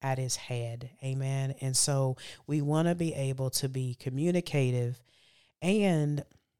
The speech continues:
sharing our testimony. And that's what I love about this podcast, um, as God places on my heart to share testimony specific to what it is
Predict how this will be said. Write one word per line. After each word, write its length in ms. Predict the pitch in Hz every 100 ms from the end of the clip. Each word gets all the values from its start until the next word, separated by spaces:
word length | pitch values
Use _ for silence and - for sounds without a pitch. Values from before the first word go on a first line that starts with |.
| _ _ _ _ _ _ _ _
sharing 720 | - - 190 196 196 180 170
our 240 | 139 135
testimony. 800 | 135 139 127 - 127 127 123 123
And 80 | 123
that's 280 | 131 139 -
what 140 | 131
I 80 | 127
love 340 | 123 135 135 131
about 360 | 131 127 120
this 180 | 127 -
podcast, 960 | - 214 233 - - 110 110 165 - - - - _ _ _ _
um, 280 | 123 127 127
as 120 | 123
God 300 | - 120 117
places 420 | - 123 - 123
on 140 | 120 120
my 100 | 117
heart 680 | - - 208 202 202 - - - - _ _ -
to 200 | - 139
share 500 | - - 156 160 156
testimony 800 | - 151 147 - 143 135 131
specific 640 | 127 - 127 - 143 151 147
to 240 | - 135
what 240 | 127 131 131
it 140 | 135
is 500 | 123 123 120 123